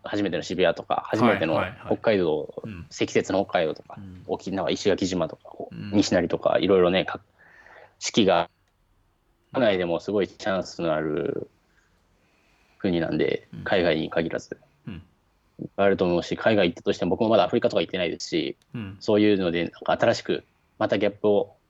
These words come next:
Speaker 1: 初めての現象を感じれるところっていうのはいっぱいあるなと思いました。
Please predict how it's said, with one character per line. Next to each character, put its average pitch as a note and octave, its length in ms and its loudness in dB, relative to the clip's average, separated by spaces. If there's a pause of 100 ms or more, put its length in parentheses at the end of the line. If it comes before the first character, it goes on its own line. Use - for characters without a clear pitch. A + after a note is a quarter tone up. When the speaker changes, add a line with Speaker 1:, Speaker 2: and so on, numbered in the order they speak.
(220)
Speaker 1:
初 A2+ 200 -2
め A#2 100 0
て - 120 -10
の D#2+ 80 -4
現 E2 100 -2
象 E2 100 2
を E2 40 2
感 E2+ 240 -4 (240)
じ F2+ 120 -4
れ F2 160 4
る E2+ 100 2
と F2+ 120 -2
こ F2+ 140 2
ろ E2+ 80 4
っ D2+ 40 -2
て - 200 -2
い E2+ 40 4
う E2+ 40 -2
の E2 80 -2
は E2 80 -2
い E2 40 -4
っ - 20 -12
ぱ - 140 2
い - 20 6
あ F#2+ 40 4
る F2 60 0
な E2 160 -4
と - 180 -8
思 - 180 -10
い - 60 -14
ま - 120 -16
し - 60 -18
た。 - 100 -20